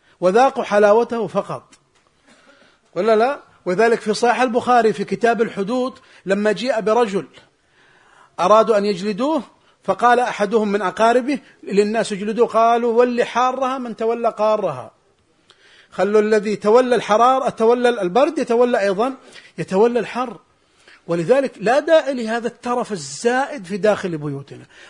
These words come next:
وليكن له مواقيت محددة. من الساعة الخامسة للساعة السابعة لجميع العائلة، وفي وقت معين. ولهذا اليوم للأسف الشديد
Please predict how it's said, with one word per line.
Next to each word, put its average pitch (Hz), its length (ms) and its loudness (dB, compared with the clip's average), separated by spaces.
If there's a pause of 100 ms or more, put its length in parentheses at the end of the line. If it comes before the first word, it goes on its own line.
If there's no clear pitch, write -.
(120)
وليكن 233 440 4
له 233 320 4
مواقيت 208 520 2
محددة. 202 600 -2 (240)
من 220 140 -4
الساعة 180 520 -2 (300)
الخامسة 214 540 -2
للساعة 208 320 -2
السابعة 240 480 -2
لجميع 226 420 -4
العائلة، 170 480 -4 (460)
وفي 202 180 -4
وقت 220 260 2
معين. 190 480 -2 (520)
ولهذا 220 420 0
اليوم 240 380 0 (280)
للأسف 226 360 -8
الشديد 214 480 -8